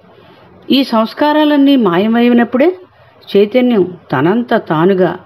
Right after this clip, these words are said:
తన వైపునకు మరలుతుంది. అప్పుడు ఆత్మకు పరమాత్మ అనుభవం పొందడం తప్ప వేరే మార్గం లేదు. ఈ స్లైడ్లో చూపించినట్లు కొబ్బరికాయపై ఉండే పీచు పొర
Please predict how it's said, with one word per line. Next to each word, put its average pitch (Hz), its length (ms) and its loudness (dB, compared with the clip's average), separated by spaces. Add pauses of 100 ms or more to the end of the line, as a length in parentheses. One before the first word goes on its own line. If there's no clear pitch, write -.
(380)
తన 143 220 -2
వైపునకు 202 440 -2
మరలుతుంది. 175 720 0 (640)
అప్పుడు 175 260 -2
ఆత్మకు 170 520 -2 (500)
పరమాత్మ 170 560 -2
అనుభవం 185 400 2
పొందడం 151 480 -2
తప్ప 165 320 -6 (560)
వేరే 147 300 0
మార్గం 135 480 -4 (240)
లేదు. 135 300 0 (760)
ఈ 269 80 2
స్లైడ్లో 247 580 0
చూపించినట్లు 196 840 -2 (680)
కొబ్బరికాయపై 233 800 0
ఉండే 180 300 4
పీచు 214 520 -4
పొర 180 320 -2